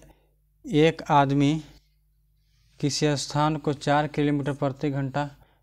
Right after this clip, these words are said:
की चाल से जाता है, वह साइकिल से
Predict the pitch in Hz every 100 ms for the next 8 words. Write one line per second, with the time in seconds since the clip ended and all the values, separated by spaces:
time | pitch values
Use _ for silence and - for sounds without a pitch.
0 | _ 143 131 - 135 139 143 - 139 123
1 | 131 - - _ _ _ _ _ 131 127
2 | 131 131 139 113 104 - _ _ _ _
3 | _ - 135 147 135 - 143 143 139 -
4 | 190 180 - 123